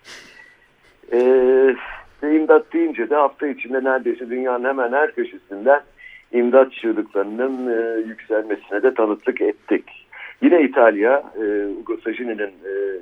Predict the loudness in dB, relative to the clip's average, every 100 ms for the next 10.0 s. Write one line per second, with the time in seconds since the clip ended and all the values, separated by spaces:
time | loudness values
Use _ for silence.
0 | -12 -10 -10 -8 -6 0 2 2 2 0
1 | 0 _ _ -20 -20 _ -6 -2 -2 -2
2 | -4 -6 -12 -16 -20 -20 _ -20 -20 -20
3 | 2 4 6 6 4 0 -8 _ _ _
4 | -4 -2 0 -2 -2 -12 -10 -10 -6 -4
5 | -4 -2 -2 0 -2 _ _ _ -6 -2
6 | -2 -2 -4 -4 -4 -4 -2 -2 -2 -6
7 | -8 -8 -10 -8 -4 -4 -4 -6 -4 -4
8 | -4 0 -2 -2 -8 -8 _ _ -20 -20
9 | _ _ _ _ _ _ -10 -6 -4 -6